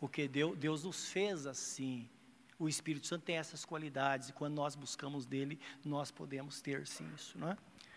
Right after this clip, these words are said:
Então, nós podemos, por exemplo, na hora de dificuldade, sempre pensar duas vezes antes de falar, antes de tomar decisão. Quantas pessoas tomam decisão precipitada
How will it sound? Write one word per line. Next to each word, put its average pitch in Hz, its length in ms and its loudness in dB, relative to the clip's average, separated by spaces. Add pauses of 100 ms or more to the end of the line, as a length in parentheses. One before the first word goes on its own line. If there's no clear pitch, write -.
(140)
Então, 170 300 10
nós 185 180 10
podemos, 175 340 6
por 175 160 4
exemplo, 160 180 4
na 170 40 10
hora 160 140 10
de 143 60 -2
dificuldade, 170 720 12 (1160)
sempre 180 320 4
pensar 202 460 12
duas 202 260 4
vezes 202 580 0
antes 160 200 4
de 139 80 -2
falar, 165 580 10 (580)
antes 226 220 10
de - 60 0
tomar 180 320 12
decisão. 160 680 6
Quantas 320 380 12
pessoas 247 500 10
tomam 240 240 12
decisão 196 240 4
precipitada 226 720 12